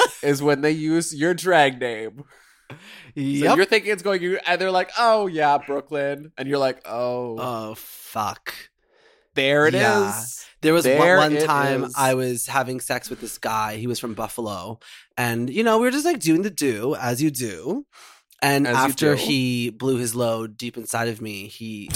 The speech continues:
Speaker 1: whispered in my
Speaker 2: Oh.
Speaker 1: ear, "Don't tell Tynomi Banks."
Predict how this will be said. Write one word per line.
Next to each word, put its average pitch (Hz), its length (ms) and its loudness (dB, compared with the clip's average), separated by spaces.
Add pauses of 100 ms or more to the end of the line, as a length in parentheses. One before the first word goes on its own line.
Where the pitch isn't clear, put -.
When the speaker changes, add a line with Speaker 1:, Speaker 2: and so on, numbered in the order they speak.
(120)
Speaker 1:
whispered 123 360 -2
in 120 40 2
my 117 120 0
Speaker 2:
Oh. 220 180 0
Speaker 1:
ear, 110 440 -4 (600)
"Don't 127 240 0
tell 113 220 -4
Tynomi 107 420 -4
Banks." - 680 -14